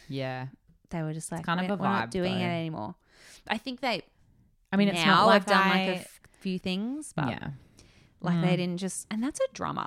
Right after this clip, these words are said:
Speaker 2: Like, not to
Speaker 1: Yeah.
Speaker 2: shit on drummers. I played the drums in high school.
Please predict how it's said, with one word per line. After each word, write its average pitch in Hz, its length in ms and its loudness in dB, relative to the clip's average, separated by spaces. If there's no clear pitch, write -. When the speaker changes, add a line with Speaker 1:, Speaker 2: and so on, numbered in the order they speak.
Speaker 2:
Like, 185 240 -6
not 214 160 -6
to - 60 -4
Speaker 1:
Yeah. - 100 -4
Speaker 2:
shit 254 120 -2
on 240 160 -2
drummers. 196 420 -8
I 180 100 -10
played 170 280 -10
the 151 60 -12
drums - 300 -12
in 156 60 -14
high 156 160 -8
school. - 400 -12